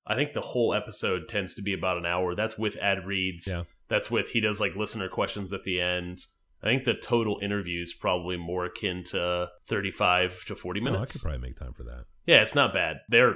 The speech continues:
Speaker 1: very, very, very listenable. Like, they're just, I, I have been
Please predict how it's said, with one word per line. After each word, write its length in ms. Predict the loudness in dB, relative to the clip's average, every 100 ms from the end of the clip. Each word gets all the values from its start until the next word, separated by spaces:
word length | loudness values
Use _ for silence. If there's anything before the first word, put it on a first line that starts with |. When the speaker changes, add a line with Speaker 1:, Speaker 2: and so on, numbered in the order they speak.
| 0
Speaker 1:
very, 560 | -8 2 4 4 2 0
very, 320 | 0 0 -2
very 260 | -2 -4 -4
listenable. 520 | -6 -8 -10 -10 -8 -4
Like, 260 | -2 -2
they're 380 | -2 0 0 -4 -12 -20 _ _ _ 2
just, 180 | 2 2 -8
I, 100 | -8 -8 0
I 240 | 6 8
have 180 | 8 6
been 460 | 2 2 -2 -8